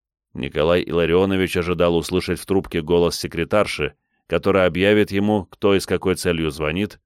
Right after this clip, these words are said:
но в динамике раздался взволнованный голос премьер-министра. "Николай, ты это видел?" Полукар не стал уточнять, что именно, ведь ответ и так был очевиден.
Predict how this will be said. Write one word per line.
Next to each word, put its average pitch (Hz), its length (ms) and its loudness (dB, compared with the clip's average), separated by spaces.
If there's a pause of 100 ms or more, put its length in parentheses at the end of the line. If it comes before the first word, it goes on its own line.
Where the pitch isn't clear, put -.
(480)
но 90 300 0
в 98 60 -2
динамике 95 560 2
раздался 87 800 2
взволнованный 82 800 0
голос 85 360 2
премьер-министра. 82 1040 -4 (480)
"Николай, 117 520 2
ты 107 100 0
это 107 180 2
видел?" 117 460 4 (680)
Полукар 82 480 0
не 90 140 -2
стал 85 240 -2
уточнять, 78 500 -4
что - 200 -6
именно, 101 520 -2 (280)
ведь 85 280 0
ответ 95 440 2
и 104 80 4
так 82 320 0
был 80 220 2
очевиден. 76 680 -2